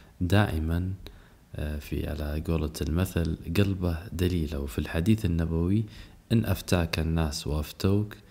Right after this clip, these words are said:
فاستفتي قلبك"، لأن قلبك يعرف ما هو النافع لك، يعرف ما هو الشيء الذي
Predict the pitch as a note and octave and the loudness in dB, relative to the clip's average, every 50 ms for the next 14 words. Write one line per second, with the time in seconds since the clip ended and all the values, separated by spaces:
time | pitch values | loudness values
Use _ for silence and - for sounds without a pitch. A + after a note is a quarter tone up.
0 | - - - - - - G#2+ G2+ - - D3+ - - - C3+ - - D3+ C3 F#2 | -20 -20 -20 -12 -4 -2 -2 -2 0 0 -2 0 0 0 0 2 2 2 2 2
1 | - - - - - - - - - - - - - - - - - G#2 G#2+ A2 | 0 -4 -6 -6 -8 -16 -18 -20 -20 -20 -20 -20 -20 -20 -20 -6 0 2 4 4
2 | G#2+ A2 - A#2+ B2 A2+ G#2+ G2+ G#2 - A2+ A#2+ A#2+ G2 E2 D2+ D2 D2+ - - | 4 2 0 0 2 2 2 0 2 2 2 4 4 2 0 -2 -4 -6 -6 -4
3 | - D#2 D2 D2 D2+ D2+ D2+ D2+ D2+ D2+ D2 D2 - - - D#2 D#2 D#2 D#2 - | -4 -4 -2 -2 -4 -4 -2 -2 -2 -4 -4 -6 -6 -6 -4 -4 -4 -4 -6 -4
4 | - E2+ D#2+ D#2 D#2 D2+ D2+ - - D#2 D2+ D2 D2 D2 D2+ - - - D#2+ D#2+ | -2 -2 -2 -2 -2 -4 -6 -4 -4 -4 -4 -4 -4 -6 -6 -6 -4 -2 0 0
5 | D#2 D2+ D2+ D2+ D2+ D2+ D2+ D#2+ D#2 | 0 0 -2 -2 -4 -2 -2 -2 -2